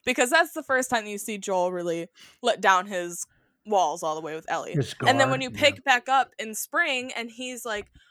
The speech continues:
Speaker 1: "Oh my God, you know, I'm gonna teach you guitar when we get back home."
Speaker 2: Oh
Speaker 1: Like,
Speaker 2: my God,
Speaker 1: he
Speaker 2: I
Speaker 1: just,
Speaker 2: wanted to
Speaker 1: there's a
Speaker 2: ask you
Speaker 1: whole
Speaker 2: about that.
Speaker 1: different, there's a whole different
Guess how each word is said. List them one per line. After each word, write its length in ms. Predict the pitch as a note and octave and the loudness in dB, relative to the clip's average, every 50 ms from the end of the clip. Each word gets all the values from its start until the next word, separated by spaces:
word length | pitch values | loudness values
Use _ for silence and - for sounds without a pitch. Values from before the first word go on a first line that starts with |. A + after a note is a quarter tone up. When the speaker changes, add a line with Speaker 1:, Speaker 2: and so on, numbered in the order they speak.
| _ _ _ - | _ _ _ -8
Speaker 1:
"Oh 100 | B3 C4 | -8 -6
my 120 | C4 B3 A#3 | -6 -4 -2
God, 460 | B3+ C4+ B3 A#3 A3 G#3 G3 F#3 F#3 F#3+ | 0 2 2 2 2 0 -2 -6 -8 -12
you 100 | G3+ G3+ | -12 -8
know, 80 | G3 F#3 | -6 -6
I'm 120 | F3+ G3 | -6 -6
gonna 140 | G#3 G#3 G3+ | -8 -12 -12
teach 300 | - - B3 A#3 - - | -12 -12 -14 -12 -12 -10
you 140 | B3 A#3 A3+ | -10 -10 -12
guitar 540 | - G#3+ - A3 A#3+ A#3 A3 G#3+ G3+ F#3+ F#3 | -14 -14 -12 -8 -6 -4 -4 -4 -4 -4 -6
when 300 | F#3+ F#3+ F#3+ F#3+ F#3+ G3 | -8 -12 -12 -14 -12 -10
we 120 | G3+ A3 | -10 -8
get 140 | G#3 G#3+ - | -8 -10 -6
back 180 | G#3+ G#3 G#3 - | -4 -4 -4 -4
home." 420 | - A#3+ A#3 A#3 G#3+ G3+ F#3+ - | -8 -10 -10 -8 -8 -10 -8 -4
Speaker 2:
Oh 140 | - - B3+ | -2 -2 0
Speaker 1:
Like, 100 | C4 C4+ | 2 2
Speaker 2:
my 60 | B3 | 4
God, 160 | G#3+ C4+ C#4+ C#4 | 6 8 8 10
Speaker 1:
he 40 | |
Speaker 2:
I 60 | C4 A#3+ | 10 8
Speaker 1:
just, 60 | C4 | 10
Speaker 2:
wanted 160 | D4 D4+ C#4+ | 10 8 8
to 60 | A#3 G3+ G3 | 8 8 6
Speaker 1:
there's 140 | A3 B3+ D4 | 6 6 6
a 20 | |
Speaker 2:
ask 140 | E4+ - - | 4 4 4
you 60 | C#4 | 4
Speaker 1:
whole 80 | - A3+ | 6 6
Speaker 2:
about 180 | G3 F3 D#3+ C#3 | 6 6 6 4
that. 240 | D3+ C3+ B2+ A#2 G#2+ | 4 4 4 4 2
Speaker 1:
different, 180 | G2+ C#4 C4+ - _ _ _ _ _ _ _ _ _ _ - | 2 0 -4 -8 _ _ _ _ _ _ _ _ _ _ -8
there's 140 | G4+ D#4 - | -6 -2 -2
a 80 | E4+ - | -2 -2
whole 220 | - F4 E4+ E4 C#4 | -2 -4 -4 -4 -6
different 580 | C#4+ D#4+ D4+ _ - D4 C#4 C4+ B3+ A#3+ G#3+ | -8 -10 -12 _ -4 -4 -2 -2 -2 -6 -8